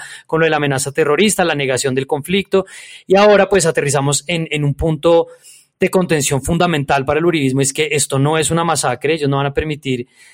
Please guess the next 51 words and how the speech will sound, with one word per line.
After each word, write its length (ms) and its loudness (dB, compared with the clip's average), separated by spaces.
que 140 0
se 100 0
hable 180 2
de 40 4
esa 140 -2
manera, 340 0
que 80 0
es 80 -2
un 100 0
poco 300 0
lo 160 2
que, 300 -2
lo 160 -8
que 100 -10
tiene 240 -4
que 520 0
denotar 480 2
esto, 200 2
y 20 -2
es 100 -4
que 20 -8
están 220 -4
asesinando 560 0
otra 160 0
vez 120 0
colectivamente 840 0
a 120 -2
gente 500 0
que 100 0
son 140 0
campesinos, 580 0
que 80 -4
son 140 -2
líderes 220 0
sociales, 560 2
que 100 -2
hacen 220 -2
parte 240 -2
de 40 0
las 140 0
zonas 300 0
donde, 420 0
pues, 140 0
el 100 -2
conflicto 360 -2
armado 280 2
se 140 0
está 320 0
tratando 340 0
de 60 4
resolver, 480 2